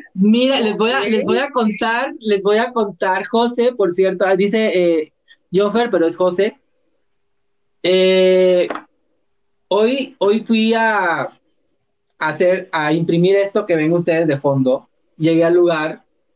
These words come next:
Speaker 1: y dije, "Miren, necesito para hoy que me salga en una hora, por favor, me urge, con urgencia para ayer. No sé si se puede", me dijeron que sí, que no sé cuánto,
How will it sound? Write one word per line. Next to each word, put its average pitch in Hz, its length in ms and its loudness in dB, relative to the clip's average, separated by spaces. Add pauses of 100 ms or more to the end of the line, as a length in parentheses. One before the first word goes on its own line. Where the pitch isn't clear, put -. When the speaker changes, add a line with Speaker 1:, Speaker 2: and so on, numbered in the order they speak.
(160)
Speaker 1:
y 151 100 2
dije, 160 200 2
"Miren, 196 280 2
necesito 170 340 0
para 147 260 0
hoy 175 440 0
que 165 100 0
me 151 160 0
salga 165 260 -2
en 185 80 2
una 175 240 0
hora, 180 240 0
por 175 140 -2
favor, 156 240 0
me 170 140 0
urge, 240 400 0
con 170 300 -2 (240)
urgencia 208 680 0
para 160 160 -2
ayer. 196 360 -2 (600)
No 190 160 2
sé 220 80 0
si 233 60 0
se 214 100 -2
puede", 220 200 0
me 220 100 2
dijeron 190 240 0
que 175 160 -2
sí, 285 220 -2
que 233 100 -2
no 208 120 -2
sé 214 120 -2
cuánto, 247 480 0